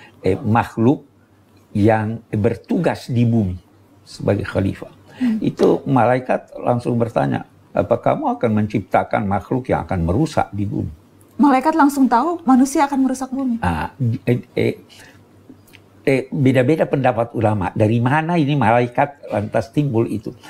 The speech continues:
Speaker 1: Boleh jadi, boleh jadi, eh, bahwa dia merasa bahwa mereka lebih wajar karena mereka terus bertasbih, tidak
Speaker 2: Hmm,
Speaker 1: ini,
Speaker 2: hmm,
Speaker 1: ya.
Speaker 2: hmm.
Speaker 1: Eh, sedangkan ini makhluk tidak bertasbih nih nanti. Apa kamu akan cipta?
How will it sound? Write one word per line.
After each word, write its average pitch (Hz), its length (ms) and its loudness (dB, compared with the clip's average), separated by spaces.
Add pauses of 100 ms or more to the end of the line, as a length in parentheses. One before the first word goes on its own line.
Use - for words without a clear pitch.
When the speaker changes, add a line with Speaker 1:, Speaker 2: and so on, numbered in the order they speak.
(140)
Speaker 1:
Boleh 120 320 2
jadi, 131 480 0
boleh 95 240 2
jadi, 110 400 0 (640)
eh, 110 80 0
bahwa 117 320 2
dia 127 240 2
merasa 127 640 -2 (240)
bahwa 131 560 -2 (1040)
mereka 151 320 2
lebih 123 240 2
wajar 151 320 0
karena 131 240 -2
mereka 151 240 0
terus 143 240 -2
bertasbih, 131 720 0 (240)
tidak 202 240 -2
Speaker 2:
Hmm, 214 160 2
Speaker 1:
ini, 113 160 0
Speaker 2:
hmm, - 80 -2
Speaker 1:
ya. 147 80 2
Speaker 2:
hmm. 226 160 0 (400)
Speaker 1:
Eh, - 320 -2 (400)
sedangkan 117 480 0
ini 165 320 -2
makhluk 143 400 -2
tidak 131 240 2
bertasbih - 560 0
nih 90 160 -2
nanti. 92 240 -4 (480)
Apa - 240 -4
kamu 95 320 -2
akan 107 180 -6
cipta? 113 320 -4